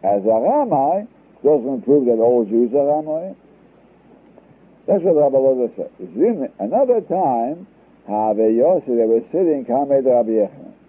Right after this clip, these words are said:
In front of Rabbi Yochanan. Osoi, ki oso, ki haimaisa lekame. Such a case came before Rabbi Yochanan.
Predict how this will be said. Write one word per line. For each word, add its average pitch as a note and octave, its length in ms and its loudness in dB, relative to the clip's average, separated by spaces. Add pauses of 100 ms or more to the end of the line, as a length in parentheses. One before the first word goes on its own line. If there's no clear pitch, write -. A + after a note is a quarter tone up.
(540)
In - 100 -12
front D3 180 0
of C3+ 160 2
Rabbi A#2 160 0
Yochanan. - 160 -18
Osoi, D3+ 720 0 (200)
ki C3+ 280 -4
oso, D#3 680 0
ki B2 220 -2
haimaisa C3+ 640 -2
lekame. B2+ 540 -4 (440)
Such G3+ 200 -2
a G3 100 2
case D#3+ 400 2
came D#3 160 2
before C#3+ 320 0
Rabbi C#3 240 2
Yochanan. A2 360 -4